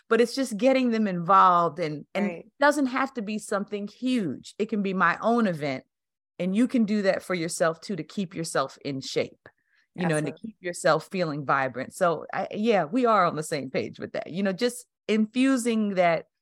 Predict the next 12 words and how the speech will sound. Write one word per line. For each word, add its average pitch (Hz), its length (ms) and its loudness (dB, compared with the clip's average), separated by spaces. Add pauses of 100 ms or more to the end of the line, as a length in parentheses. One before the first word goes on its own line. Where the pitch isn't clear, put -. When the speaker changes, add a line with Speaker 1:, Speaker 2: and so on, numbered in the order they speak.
Speaker 1:
health 240 300 2
is 202 120 -6
not 185 220 0
just 180 180 -4
for 160 140 -6
today 170 400 2
for - 140 -6
young 220 260 -2
people. 240 440 -4 (340)
Health 226 320 2
is 185 160 -10
a, 156 100 -2